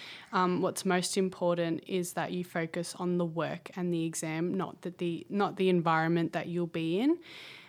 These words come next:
Um, some of you may feel more comfortable at home or more comfortable at school, but despite the difference,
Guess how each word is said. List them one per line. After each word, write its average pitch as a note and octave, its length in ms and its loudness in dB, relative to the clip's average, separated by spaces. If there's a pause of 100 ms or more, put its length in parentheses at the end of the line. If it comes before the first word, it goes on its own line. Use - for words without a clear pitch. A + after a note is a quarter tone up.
(100)
Um, F3 580 4 (600)
some G#3+ 260 4
of G3+ 120 6
you G3+ 120 6
may G3 200 8
feel F#3 380 2
more F#3 160 2
comfortable F#3+ 640 -2
at - 80 -2
home G#3 680 4
or F3 380 4
more F3 180 0
comfortable F3 540 -4
at - 100 -6
school, A3 540 -2
but - 260 -2
despite F3+ 460 0
the F#3+ 80 0
difference, G3 800 0